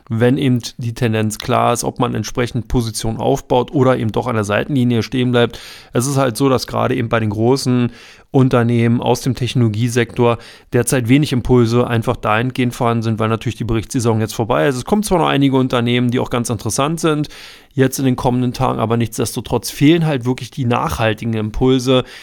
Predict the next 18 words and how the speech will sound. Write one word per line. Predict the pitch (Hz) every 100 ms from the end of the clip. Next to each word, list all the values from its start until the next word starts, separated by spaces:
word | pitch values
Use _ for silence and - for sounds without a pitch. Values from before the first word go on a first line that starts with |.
| - -
die | 123
dann | 117 120
so | 120
ein | 113
bisschen | 131 135
den | 113
Befreiungsschlag | 107 - 101 101 - 104 98
geben. | 113 107
Beim | 110
dax | 127 139 -
zusätzlich | - 170 175 170 -
zu | -
berücksichtigen, | 135 131 131 143 - 127
wir | 113
sind | 104 123 190 -
auf | 135 135
einem | 127 113
Kursniveau, | - 151 - 170 143 139 143